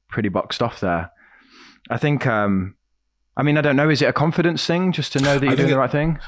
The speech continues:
Speaker 2: I think it's reassurance. Like, even with me, we, we've had all these episodes and I was like,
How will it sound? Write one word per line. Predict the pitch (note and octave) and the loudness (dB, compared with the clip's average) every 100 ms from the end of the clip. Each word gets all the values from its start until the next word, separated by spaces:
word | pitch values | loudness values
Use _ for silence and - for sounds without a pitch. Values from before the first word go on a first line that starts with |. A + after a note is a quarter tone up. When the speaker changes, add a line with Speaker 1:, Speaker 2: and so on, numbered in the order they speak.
| - | -6
Speaker 2:
I | |
think | C#3 E3+ | -2 -2
it's | C3+ | 0
reassurance. | C3+ - C3+ A2+ F#2+ | -2 0 0 -2 -2
Like, | G2+ G2+ | -4 -2
even | C3+ B2+ | -2 0
with | A#2 G#2+ | 0 0
me, | B2 G2 | -2 -2
we, | F#2+ A2 G#2 | -2 -4 -4
we've | A2 G2+ | -4 -2
had | A2 | -2
all | G#2+ | -2
these | G#2+ A2+ | -2 -2
episodes | - - F#2+ | -2 -4 -4
and | G2+ | -2
I | |
was | G2 | -2
like, | G2 - | -4 -6